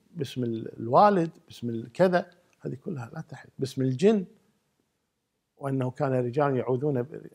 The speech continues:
وأنه كان رجال من الإنس يعوذون برجال من الجن فزادوهم رهقا، كانوا يذبحون الذبائح للجن. وأنا أعرف أناسا الآن يقول يذبحون للنبي داود وال-،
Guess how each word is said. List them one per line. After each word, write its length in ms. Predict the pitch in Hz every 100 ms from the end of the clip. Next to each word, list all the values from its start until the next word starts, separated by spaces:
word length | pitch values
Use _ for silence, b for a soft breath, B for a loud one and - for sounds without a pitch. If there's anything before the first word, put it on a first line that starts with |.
| -
وأنه 220 | 147 131
كان 220 | 135 147
رجال 220 | 127 143
من 140 | 135 127
الإنس 320 | 127 151 -
يعوذون 380 | 123 131 165 135
برجال 360 | 123 123 160
من 120 | 131 139
الجن 360 | 123 143 170 - _ _ _ _ _ _
فزادوهم 500 | - 117 135 156 139
رهقا، 280 | 156 156 -
كانوا 200 | - 131
يذبحون 320 | 120 117 170
الذبائح 460 | 151 127 147 - -
للجن. 320 | 113 139 214 - _ _ _ _ _ _ _ _ _ _ _ _
وأنا 200 | 135 160
أعرف 320 | 160 123 -
أناسا 320 | 143 160 - 131
الآن 440 | 120 143 185 226 _ _ _ _
يقول 340 | - 170 135 151
يذبحون 440 | 123 120 - 185
للنبي 300 | 135 120 120
داود 560 | 113 107 147 202 190 151
وال-، 520 | 110 101 110 -